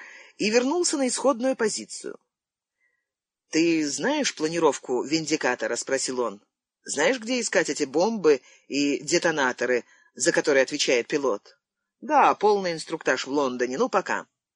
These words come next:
Передай Отечеству, что я сражался до конца». Бонд взобрался на борт амфибии и нырнул.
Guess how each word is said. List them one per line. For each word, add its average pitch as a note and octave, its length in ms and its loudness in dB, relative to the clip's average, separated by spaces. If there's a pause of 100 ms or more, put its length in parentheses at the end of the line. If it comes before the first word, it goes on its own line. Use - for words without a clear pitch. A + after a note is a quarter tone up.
(180)
Передай E3+ 460 4
Отечеству, C#4+ 640 -2
что - 220 0
я B3 280 4
сражался D4 560 0
до C#4 120 -2
конца». D4+ 580 0 (560)
Бонд D3 400 2
взобрался C#3+ 580 2
на C#3+ 100 -2
борт C#3 320 0
амфибии A3+ 720 -4 (300)
и F3 100 -6
нырнул. A#2 460 -6